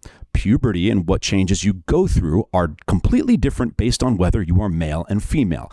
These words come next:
And how do you determine whether or not you are male and female? That is determined biologically by your chromosomes and your genetic makeup, and it results in a completely different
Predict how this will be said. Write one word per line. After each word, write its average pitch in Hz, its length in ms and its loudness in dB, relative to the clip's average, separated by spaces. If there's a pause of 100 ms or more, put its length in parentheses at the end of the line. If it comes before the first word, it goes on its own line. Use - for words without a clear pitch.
(100)
And 80 140 -4
how 76 240 -8
do 78 100 -6
you 95 60 -4
determine 110 460 -2
whether 104 180 2
or 110 40 0
not 107 180 -2
you 107 80 2
are 110 80 2
male 107 260 2
and 104 100 0
female? 123 300 2
That 95 160 0
is 98 80 -2
determined 110 480 0
biologically 107 720 0
by 95 280 0
your 107 160 2
chromosomes 107 580 -2
and 110 100 2
your 104 100 2
genetic 101 440 -2
makeup, 110 460 0
and 107 80 0
it 101 40 -2
results 98 420 0
in 110 120 -2
a 104 60 -2
completely - 420 -2
different 110 380 -2